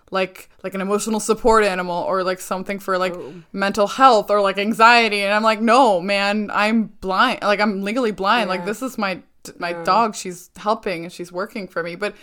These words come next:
Speaker 1: because we
Speaker 2: Mm-hmm.
Speaker 1: don't also present, and that,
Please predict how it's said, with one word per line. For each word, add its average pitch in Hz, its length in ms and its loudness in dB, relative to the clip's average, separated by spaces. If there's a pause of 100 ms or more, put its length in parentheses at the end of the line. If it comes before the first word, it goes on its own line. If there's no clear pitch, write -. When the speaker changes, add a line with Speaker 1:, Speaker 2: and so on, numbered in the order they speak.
(160)
Speaker 1:
because 220 220 -2
we 226 80 4
Speaker 2:
Mm-hmm. 226 60 4
Speaker 1:
don't 226 160 2
also 214 320 2
present, 202 680 -6 (1600)
and 214 220 -8
that, 220 200 0